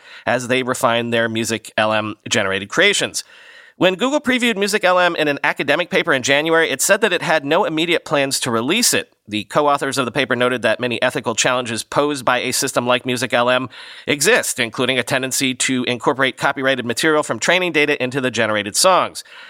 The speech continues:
But in the intervening months, Google says it's been working with musicians and hosting workshops to, quote,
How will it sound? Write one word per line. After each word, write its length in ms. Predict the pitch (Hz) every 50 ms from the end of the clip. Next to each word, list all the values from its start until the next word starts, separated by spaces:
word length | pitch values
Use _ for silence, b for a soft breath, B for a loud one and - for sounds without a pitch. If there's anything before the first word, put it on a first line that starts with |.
| B B B B B
But 100 | - 90
in 140 | 98 104 107
the 100 | 113 -
intervening 480 | 123 127 135 135 131 151 147 147 156
months, 360 | 196 233 240 240 - - - - _ _ - -
Google 220 | 147 180 175 180
says 240 | - 196 180 180 156
it's 160 | 165 180 -
been 180 | - 190 180 170
working 260 | 147 156 160 - 160
with 140 | 156 156 156
musicians 500 | 151 156 151 131 139 135 - 156 139 127
and 140 | 147 131 120
hosting 300 | 143 131 - - 135 120
workshops 480 | 123 127 120 - - 123 117 - -
to, 120 | - 127 110
quote, 280 | - - 127 117 -